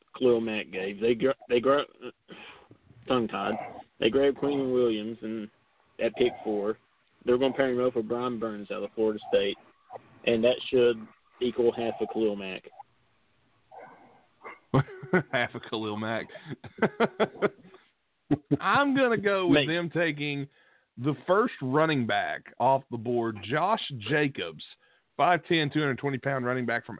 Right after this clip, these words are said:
Speaker 2: Alabama. Because let's face it here, Oakland doesn't have anything worth talking about. Uh, they have a very old <laughs> Doug,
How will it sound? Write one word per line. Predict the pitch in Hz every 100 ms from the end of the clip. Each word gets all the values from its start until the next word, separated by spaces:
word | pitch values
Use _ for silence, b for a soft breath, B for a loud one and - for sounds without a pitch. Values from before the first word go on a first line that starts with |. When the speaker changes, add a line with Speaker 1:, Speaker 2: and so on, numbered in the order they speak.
| -
Speaker 2:
Alabama. | 120 123 110 92 104 107 95 85 80 b b b _
Because | 127 135 139
let's | 170 143
face | 123 147 131
it | 113
here, | 113 117 104 - _ _ _ -
Oakland | 156 226 156 131
doesn't | 127 110
have | 110 104 101
anything | 117 101 73 78 65 53 _ _ _ _ _ 117
worth | 117 -
talking | - 104 98 87
about. | 82 78 71 - _ _ _ _ _ _
Uh, | 110 110 107 101 90
they | 120 131
have | 147 131
a | 120
very | 143 160 160
old | 143 175 170 127
<laughs> |
Doug, | 139